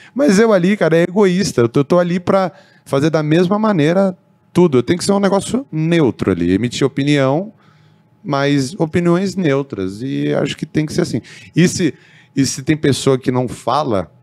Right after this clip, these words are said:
o, o, o time, acho justo também. Até porque é menos um problema, sabe? É que se,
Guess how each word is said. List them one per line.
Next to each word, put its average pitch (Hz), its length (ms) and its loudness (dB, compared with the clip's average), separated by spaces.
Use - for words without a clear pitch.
o, 110 840 -6
o, - 20 -6
o 113 60 -6
time, 196 400 -2
acho 185 260 0
justo 160 360 0
também. 117 420 -2
Até 165 260 -4
porque - 200 -2
é 240 180 2
menos 208 460 2
um 226 140 0
problema, 127 600 0
sabe? 110 240 -8
É 131 120 0
que 143 340 0
se, 165 400 2